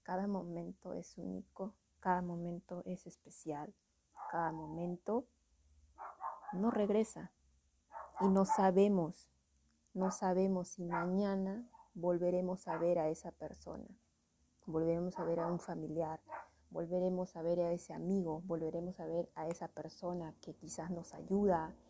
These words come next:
o que nos ayudó, y que en el momento de repente no le dijiste esas palabras de agradecimiento o simplemente palabras de admiración, no lo sé.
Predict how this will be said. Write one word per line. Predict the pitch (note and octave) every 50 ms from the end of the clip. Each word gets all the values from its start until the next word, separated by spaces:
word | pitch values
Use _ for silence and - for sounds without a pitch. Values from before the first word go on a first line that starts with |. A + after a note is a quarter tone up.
| - - - -
o | E3 D#3+ D3 - - _ - - - - -
que | - F#3+
nos | E3+ E3 D#3+ -
ayudó, | D#3 D3+ D3 D3+ C#3 D#3 D#3+ E3+ F3 F3 F3+ - - - - - - - _ _ _ _ _ _ _ _ _ _ -
y | F#3+ F#3+
que | - - F3+
en | F3 F3
el | F3 F3
momento | F3 E3+ E3 D#3+ E3+ F3+ F#3 F3+ F3+ - - F#3 F3+ F3+ F3 F3 F3 F3 A3+ A#3 _ _ _ _ _ _ _ -
de | - F#3 E3+
repente | - E3 - - - F3+ F3 F3 F3 _ _ - F3+ F3+ F3 F3 F3 F3 - _ _ _ _ _ _ _ -
no | E3+ F3+ F#3+ G3
le | F#3+ F3+ E3+
dijiste | E3 E3 E3 - - G3+ F#3+ - - -
esas | F3 - F3 - F#3 F3+ -
palabras | _ - E3 E3 F3 F3 F3 F3+ F3 E3+ F3 -
de | D3 B2+ - G3 _ _ _ _ _ _ _ _ _ _ _ _ _ _ _ _ _ _ _
agradecimiento | - D#3+ D#3+ D#3 D3 D3+ D3+ D3+ D3+ - - E3+ D#3+ D#3+ F3 F#3+ G3+ G3+ G3 G3 F#3 F#3 - E3+ E3 E3 E3 -
o | E3 E3+
simplemente | - - G3 F#3 G3 G3 G3 G3 G#3 G#3 G3+ G#3+ G#3
palabras | - - E3+ E3 E3+ F3 F3 F3 F#3 F#3
de | - F3+
admiración, | E3+ E3+ E3 D#3+ D#3+ D#3 D#3+ - - - F3+ F#3 F#3 F3+ F#3 F#3 F#3
no | F#3 G3 G#3
lo | G3 F#3
sé. | F#3 - - F#3 F3 F3